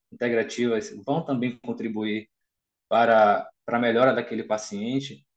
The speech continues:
é importante a gente frisar isso, né? E sem falar desses mitos e verdades, né, que circulam, é, esse, esse meio, né, que a gente vive.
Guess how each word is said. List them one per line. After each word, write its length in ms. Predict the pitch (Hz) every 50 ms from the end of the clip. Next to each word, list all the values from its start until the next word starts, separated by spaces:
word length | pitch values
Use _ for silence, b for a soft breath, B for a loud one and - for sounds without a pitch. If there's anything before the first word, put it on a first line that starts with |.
| _ -
é 60 | 123
importante 640 | 139 139 143 131 - - - 104 101 98 - - - _
a 80 | - 98
gente 180 | 107 107 101 -
frisar 420 | - 101 101 98 98 98 92 90
isso, 260 | 90 90 87 - - _ _ _ _ _ _ _ -
né? 420 | 98 107 117 127 135 139 - - _ _ _ _ _ -
E 120 | 160 160
sem 180 | 160 - 185 175
falar 580 | - 190 160 147 147 156 165 170 165 - - - - - -
desses 300 | 135 139 135 139 139 123
mitos 360 | 131 131 156 160 170 160 143
e 40 | 156
verdades, 540 | 143 139 120 113 107 110 110 110 107 104 101
né, 380 | 110 110 113 127 135 139 139 - -
que 280 | - 117 120 117 113 110
circulam, 680 | 110 - 123 120 - - - 120 117 117 113 107 107 107 _ _ _ _ _ _ _ -
é, 640 | 95 101 104 104 101 98 98 92 92 95 90 85 - _ _ _ _ _ _ _ _ _ _
esse, 640 | - 107 107 - - 117 110 107 107 101 95 - -
esse 280 | - 117 110 - - 127
meio, 360 | 107 104 107 107 104 101 101
né, 240 | 101 107 110 117 117
que 120 | - 110
a 40 | 101
gente 240 | 107 110 107 120 113
vive. 460 | 101 101 98 95 90 87 92 92